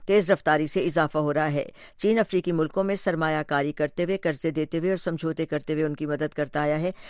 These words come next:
تاکہ وہاں بنیادی ڈھانچے کو بہتر بنایا جا سکے اور ان منڈیوں تک رسائی حاصل کی جا سکے جو چین کی معیشت کے لیے اہم ہیں۔ براعظم افریقہ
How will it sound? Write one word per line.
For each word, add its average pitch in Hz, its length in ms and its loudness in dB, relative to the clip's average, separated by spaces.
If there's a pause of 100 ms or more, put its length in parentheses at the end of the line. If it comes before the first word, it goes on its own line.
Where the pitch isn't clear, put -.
(140)
تاکہ 170 260 2
وہاں 165 180 2
بنیادی 156 420 0
ڈھانچے 151 320 -2
کو 180 120 -2
بہتر 156 320 -2
بنایا 143 280 0
جا 147 180 2
سکے 165 360 -2
اور 160 120 0
ان 156 140 0
منڈیوں 151 280 0
تک 165 200 0
رسائی 151 340 0
حاصل 147 280 -2
کی 151 140 -4
جا 120 140 2
سکے 156 280 -6 (380)
جو 185 60 6
چین 185 280 2
کی 175 120 0
معیشت 156 380 2
کے 160 80 -2
لیے 151 140 2
اہم 143 240 0
ہیں۔ 143 160 -4 (340)
براعظم 208 520 6
افریقہ 180 300 0